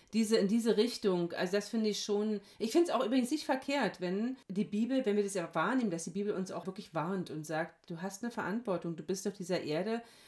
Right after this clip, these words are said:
und hast, ich meine, wir haben, das steht ganz zu Beginn, n-, ma-, das ist die Erde, ne? Macht sie euch untertan,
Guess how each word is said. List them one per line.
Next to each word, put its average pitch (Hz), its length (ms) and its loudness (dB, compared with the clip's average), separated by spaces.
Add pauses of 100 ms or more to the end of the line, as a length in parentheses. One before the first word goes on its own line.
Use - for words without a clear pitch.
(160)
und 185 220 0
hast, 202 260 -2
ich 180 80 -4
meine, 208 240 4
wir 190 140 4
haben, 233 200 0
das - 360 -10
steht 233 260 0
ganz 277 260 2
zu 262 80 -2
Beginn, 226 600 2
n-, - 80 -2
ma-, 190 100 -2 (280)
das 226 160 0
ist 247 120 -6
die 220 120 -4
Erde, 247 260 2
ne? 233 280 0
Macht 208 220 -4
sie - 100 -6
euch 196 140 -4
untertan, 165 960 -6